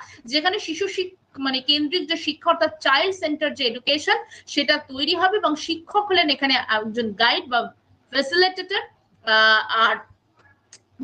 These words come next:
জ্ঞানের একমাত্র উৎস কিন্তু তিনি মানে নন, সেটাই এখানে বলা হচ্ছে। এখানে তিনি গাইড অর্থাৎ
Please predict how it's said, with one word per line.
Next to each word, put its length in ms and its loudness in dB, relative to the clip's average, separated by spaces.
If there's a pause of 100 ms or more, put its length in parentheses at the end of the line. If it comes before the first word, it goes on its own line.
জ্ঞানের 360 2
একমাত্র 540 -6
উৎস 340 -10 (460)
কিন্তু 340 0 (160)
তিনি 200 2
মানে 360 0
নন, 380 2
সেটাই 340 0
এখানে 220 -4
বলা 240 0
হচ্ছে। 260 -6
এখানে 340 -2
তিনি 180 -4
গাইড 440 0
অর্থাৎ 300 -2